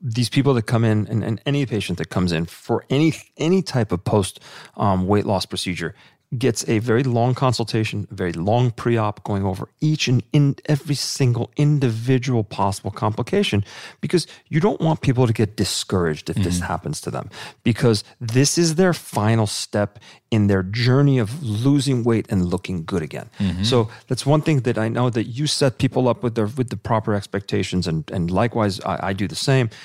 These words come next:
Speaker 1: Really sit there and talk to them, um,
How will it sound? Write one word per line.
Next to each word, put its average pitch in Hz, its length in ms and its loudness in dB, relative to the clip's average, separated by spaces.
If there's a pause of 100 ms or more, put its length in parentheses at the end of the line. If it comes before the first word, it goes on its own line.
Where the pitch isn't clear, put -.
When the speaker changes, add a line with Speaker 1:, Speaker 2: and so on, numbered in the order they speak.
(200)
Speaker 1:
Really 160 300 4
sit - 260 -4
there 123 160 2
and 95 100 -2
talk - 360 -4
to 117 80 -2
them, 82 240 -2 (280)
um, 110 300 2